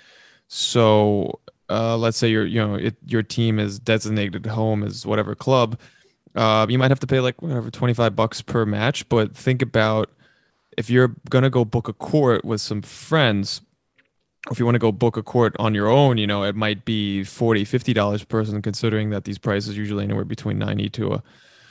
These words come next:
hundred and twenty dollars an hour. Again, this is in New York City metropolitan area. It could be very different from where, from where you are, but this is how it is for us. So this is kinda why the league, the league situation makes more sense.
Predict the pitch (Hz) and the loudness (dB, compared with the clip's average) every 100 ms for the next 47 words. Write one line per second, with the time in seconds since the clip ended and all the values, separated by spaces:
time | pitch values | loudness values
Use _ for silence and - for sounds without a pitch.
0 | _ - 127 127 117 127 117 113 113 113 | _ 4 6 8 6 6 6 6 6 4
1 | 113 123 123 123 104 113 113 113 110 110 | 4 4 4 4 2 -2 -2 -4 -6 -6
2 | 113 107 104 104 - 113 113 110 107 113 | -4 -4 -6 -6 -4 -2 0 0 0 -2
3 | 107 104 - 110 110 117 107 107 107 107 | 0 -2 0 2 2 0 0 2 2 2
4 | 104 - - 104 98 98 113 110 107 104 | 0 -4 -6 -6 -6 -4 2 4 4 2
5 | 107 107 104 104 104 104 101 104 - 107 | -2 -4 -6 -8 -4 -2 -2 -4 -8 -6
6 | 104 104 107 123 120 117 110 113 110 110 | -4 -2 0 2 4 4 0 -4 -6 -4
7 | 104 104 104 - 120 117 113 113 113 110 | -2 -2 -4 -2 0 0 -2 -6 -6 -6
8 | 120 110 107 104 107 104 110 110 107 101 | -2 2 2 2 -2 -6 -4 -2 -4 -8
9 | _ - _ _ _ _ - _ - 113 | _ -20 _ _ _ _ -20 _ -2 4
10 | 120 120 139 - 117 113 120 110 101 113 | 4 4 2 2 0 0 0 -2 -4 -4
11 | 101 - - 117 156 - | -2 -2 2 2 2 -2